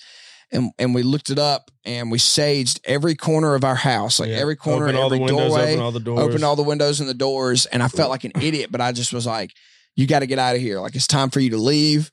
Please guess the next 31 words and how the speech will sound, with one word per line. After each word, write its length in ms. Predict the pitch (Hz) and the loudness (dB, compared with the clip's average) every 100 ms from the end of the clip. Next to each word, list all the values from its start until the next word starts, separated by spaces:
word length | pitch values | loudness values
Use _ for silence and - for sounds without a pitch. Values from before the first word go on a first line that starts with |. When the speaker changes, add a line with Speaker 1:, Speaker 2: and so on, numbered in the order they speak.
| - | -6
Speaker 2:
Yeah. 220 | 110 117 - | -4 -4 -4
Speaker 1:
Like, 220 | 104 87 | -6 -4
no 260 | 120 135 | -2 -2
more." 460 | 143 135 135 135 139 - | 0 2 4 4 2 -2
And 180 | 120 120 | -8 -4
dude, 300 | 127 135 135 - - | -2 -2 -4 -12 -2
we 240 | 123 139 | 2 2
never 260 | 139 135 135 | 2 2 2
had 160 | 131 | 2
a 60 | 131 | 0
problem 360 | 127 139 135 117 | -2 -4 -4 -6
after 220 | 117 82 | -10 -6
that. 280 | 69 71 - _ _ _ _ _ _ _ _ | -4 -4 -8 _ _ _ _ _ _ _ _
It 120 | 156 | -2
was 200 | 147 - | 0 0
cra-, 380 | - - 180 190 | -2 -2 2 2
it's 220 | 170 160 | 0 -2
the 40 | 160 | -6
craziest 720 | - - 185 208 180 196 135 | -8 -2 0 2 2 0 0
thing, 80 | 156 | 2
Speaker 2:
That, 160 | 190 175 | 2 0
Speaker 1:
dude. 60 | 127 | 0
Speaker 2:
that's 200 | 160 208 | 0 0
some, 240 | - 180 151 | 0 0 0
like, 280 | 110 98 | -2 -4
poltergeist 680 | - 131 117 117 101 104 101 | -2 0 0 -4 -2 -2 -2
shit, 380 | - - 104 90 | -4 -4 -4 -6
bro. 360 | 98 104 104 98 - - _ _ - | -8 -8 -8 -12 -20 -20 _ _ -4
That's 280 | 127 143 - | -2 -2 -4
insane. 840 | 110 98 - - 107 107 95 80 | -6 0 2 2 0 -4 -6 -4
Speaker 1:
Yeah. 240 | 151 202 | -2 0